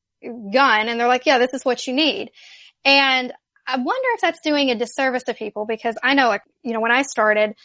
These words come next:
that was what happened to me. Somebody, uh, they actually threw a Taurus P T seven oh nine, which I think I would have probably preferred a Glock or something else. But, uh, they threw that on. They're like, "That's, this is, you're little, so you need a little gun. You're new,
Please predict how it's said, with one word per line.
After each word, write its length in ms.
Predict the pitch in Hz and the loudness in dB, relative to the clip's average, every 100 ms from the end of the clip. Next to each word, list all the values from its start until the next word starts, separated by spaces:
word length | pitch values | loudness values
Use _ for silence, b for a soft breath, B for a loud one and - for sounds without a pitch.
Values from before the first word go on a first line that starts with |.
| b - | b 0
that 220 | 240 233 | 2 4
was 220 | 254 247 | 4 4
what 160 | 262 226 | 0 0
happened 340 | 240 220 226 | 2 0 -4
to 100 | - | -2
me. 240 | 262 269 226 | 2 2 0
Somebody, 640 | 254 247 247 233 220 - - | -4 0 2 2 0 -4 -4
uh, 220 | 214 214 | -2 0
they 120 | 240 | 2
actually 240 | 247 240 | 0 0
threw 200 | 226 240 | 0 0
a 60 | 214 | 0
Taurus 480 | - 240 226 220 - | 2 4 4 4 0
P 140 | - 233 | -8 -6
T 160 | 240 | -6
seven 240 | 226 220 208 | -2 -2 -2
oh 80 | |
nine, 380 | 214 226 208 208 | -2 0 0 -4
which 160 | 220 214 | -8 -8
I 80 | 208 | -6
think 160 | 220 | -4
I 60 | 214 | -2
would 100 | 208 | -2
have 120 | 208 | -2
probably 340 | - 214 208 214 | 0 2 2 0
preferred 380 | 208 - 214 - | -2 4 2 2
a 80 | 208 | -2
Glock 220 | 214 202 | 0 -2
or 60 | 202 | -4
something 300 | 214 208 208 | -8 -6 -4
else. 240 | 214 214 B B B B | -4 -6 B B B B
But, 380 | 240 269 254 233 - | 2 4 4 2 0
uh, 380 | 277 254 233 233 | 2 4 4 2
they 140 | 254 | 0
threw 180 | 254 330 | 2 2
that 180 | 302 269 | 2 2
on. 140 | 269 | 2
They're 100 | 262 254 | 0 -2
like, 160 | 247 | -4
"That's, 280 | 277 269 - | -4 -8 -10
this 160 | 294 277 | -10 -8
is, 180 | 262 - _ | -10 -12 _
you're 400 | 226 240 240 262 | -20 -18 -4 -2
little, 460 | 262 285 269 262 302 _ | 2 2 2 -2 -6 _
so 140 | - 262 | -6 -2
you 160 | 240 | 2
need 420 | 254 254 247 240 - - | 4 4 2 -2 -8 -6
a 60 | 226 | -2
little 200 | 254 294 | 0 2
gun. 380 | 247 214 220 247 _ | 2 0 -2 -8 _
You're 160 | - 233 | -6 -2
new, 440 | 247 294 285 277 | 2 4 4 2